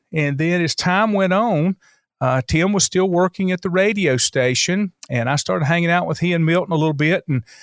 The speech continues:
they asked me to do some ball games, and that's kinda how I got started broadcasting football games.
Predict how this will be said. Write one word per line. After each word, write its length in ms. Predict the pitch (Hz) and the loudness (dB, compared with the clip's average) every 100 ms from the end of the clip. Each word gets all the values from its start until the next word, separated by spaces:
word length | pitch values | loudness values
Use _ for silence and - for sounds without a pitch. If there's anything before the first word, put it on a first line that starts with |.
| - | -10
they 120 | - 147 | -2 2
asked 260 | 170 - | 2 0
me 80 | 175 | -2
to 80 | 139 | -2
do 160 | 165 | 0
some 220 | 175 - 120 | 2 0 2
ball 260 | 131 151 | 4 4
games, 500 | 170 160 175 214 185 | 2 0 0 0 0
and 240 | 135 123 127 | 0 0 0
that's 180 | 156 | -2
kinda 260 | - 190 190 | -2 -2 0
how 180 | 196 190 | 2 2
I 60 | |
got 180 | 180 185 | 2 -2
started 420 | 151 190 185 196 | -2 0 0 0
broadcasting 600 | 135 135 160 170 160 - | 0 0 0 0 -2 -2
football 400 | 156 - 120 104 | -4 -4 -4 -4
games. 360 | 107 101 - - | -6 -12 -14 -20